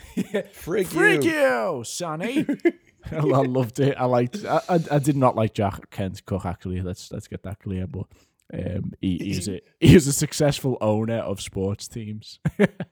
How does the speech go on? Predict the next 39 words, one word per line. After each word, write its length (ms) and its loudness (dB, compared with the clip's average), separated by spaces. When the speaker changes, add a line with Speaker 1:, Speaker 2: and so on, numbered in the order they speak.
Speaker 2:
We, 360 2
we 300 -2
mentioned, 400 -6
we 180 -2
mentioned 420 -6
Tony 420 -4
Robinson 440 -6
as 140 -8
well, 420 -4
uh, 320 -6
the, 240 -6
the 120 -10
quarterback. 440 -4
This 160 -4
is 80 -4
the 120 2
actual 240 -2
game 320 -4
that 80 -4
he 40 -4
comes 320 -8
in 80 -8
and 80 -10
Speaker 1:
Yeah, 280 8
Speaker 2:
plays. 120 2
It's 80 -16
Speaker 1:
yeah, 140 0
Speaker 2:
the 80 2
Speaker 1:
yeah, 40 2
Speaker 2:
one 140 0
Speaker 1:
yeah. 60 0
Speaker 2:
game 200 -4
that 80 -4
he 120 -4
does 180 0
play 340 0
out 80 0
of 80 -8
prison. 420 -2